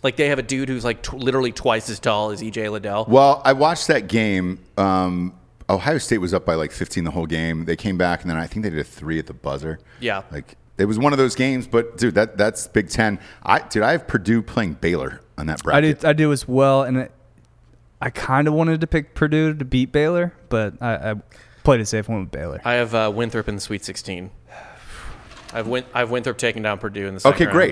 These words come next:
Speaker 3: I don't
Speaker 2: So
Speaker 3: see
Speaker 2: let
Speaker 3: it.
Speaker 2: me ask you this then. If you have them taking out Purdue, do you have them taking out Baylor?
Speaker 1: No, I don't.
Speaker 2: Okay.
Speaker 1: I
Speaker 3: Coward.
Speaker 1: think Baylor gets a, uh,
Speaker 3: You're a
Speaker 1: kind of a
Speaker 3: fucking
Speaker 1: break
Speaker 3: coward.
Speaker 1: in the, uh,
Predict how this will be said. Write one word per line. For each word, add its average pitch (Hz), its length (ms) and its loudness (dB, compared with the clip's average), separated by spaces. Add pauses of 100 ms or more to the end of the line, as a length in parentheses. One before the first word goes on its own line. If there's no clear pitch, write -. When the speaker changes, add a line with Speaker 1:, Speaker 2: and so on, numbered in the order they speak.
Speaker 3:
I - 20 -4
don't 104 100 -2
Speaker 2:
So 110 140 4
Speaker 3:
see 104 60 2
Speaker 2:
let 107 40 2
Speaker 3:
it. 110 40 2
Speaker 2:
me 110 80 2
ask 107 180 0
you 131 60 2
this 143 160 0
then. 76 160 -2
If 78 100 -4
you 101 120 2
have 135 120 4
them 143 140 -2
taking 143 300 2
out 131 140 -2
Purdue, 85 400 0
do 71 120 -4
you 82 40 2
have 82 100 0
them 87 120 -4
taking 101 300 -4
out 104 180 -8
Baylor? 110 400 -4
Speaker 1:
No, 135 180 -2 (160)
I 113 120 0
don't. 98 200 -4
Speaker 2:
Okay. 80 200 -4
Speaker 1:
I - 40 -14 (200)
Speaker 3:
Coward. 110 240 4
Speaker 1:
think 127 280 -2
Baylor 120 380 2
gets 113 300 -4
a, 107 260 0
uh, 98 280 0
Speaker 3:
You're 104 80 0
a 95 40 -4
Speaker 1:
kind 113 160 0
of 104 60 0
a - 20 -4
Speaker 3:
fucking 107 180 -2
Speaker 1:
break 101 300 -2
Speaker 3:
coward. 107 560 0
Speaker 1:
in 98 140 -8
the, 95 260 -8
uh, 92 240 -6